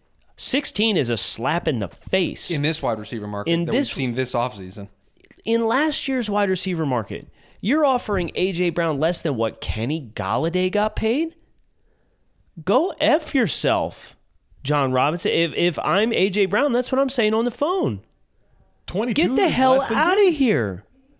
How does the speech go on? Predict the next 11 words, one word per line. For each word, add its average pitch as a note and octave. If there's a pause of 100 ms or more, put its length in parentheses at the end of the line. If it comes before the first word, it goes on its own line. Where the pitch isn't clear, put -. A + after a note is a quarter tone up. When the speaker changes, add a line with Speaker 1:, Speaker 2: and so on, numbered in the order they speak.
(220)
Speaker 1:
Right. C4 (1160)
He A3+
said, A3
"I'd A#3+
have C#4+
taken C4+
the G3+
hometown G#3+
discount G#3
to A3+
stay." C#4